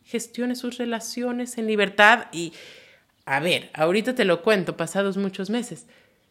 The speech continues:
pero en ese momento yo dije, "Claro, aquí la malvada que no puede soltar soy yo. Yo debería soltar rapidito". ¿No, no nos dicen eso todas las enseñanzas espirituales?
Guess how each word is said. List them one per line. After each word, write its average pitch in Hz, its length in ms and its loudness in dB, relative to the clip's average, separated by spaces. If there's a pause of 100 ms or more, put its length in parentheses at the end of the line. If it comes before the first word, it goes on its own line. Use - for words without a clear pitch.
(180)
pero 202 240 -2
en 202 340 2
ese 285 380 0
momento 269 960 2 (640)
yo 175 140 -4
dije, 156 340 -6
"Claro, 180 500 -4 (1080)
aquí 208 240 -6
la 254 100 2
malvada 214 640 2
que 190 140 -4
no 196 220 -2
puede 220 240 0
soltar 196 540 -4
soy 190 260 -6
yo. 185 400 -8 (1300)
Yo 190 120 -4
debería 208 460 0
soltar 160 440 -4
rapidito". 147 680 -8 (360)
¿No, 233 240 6
no 254 240 8
nos 381 180 6
dicen 330 300 4
eso 370 240 2
todas 339 200 2
las 311 360 0
enseñanzas 254 560 -2
espirituales? 240 840 -2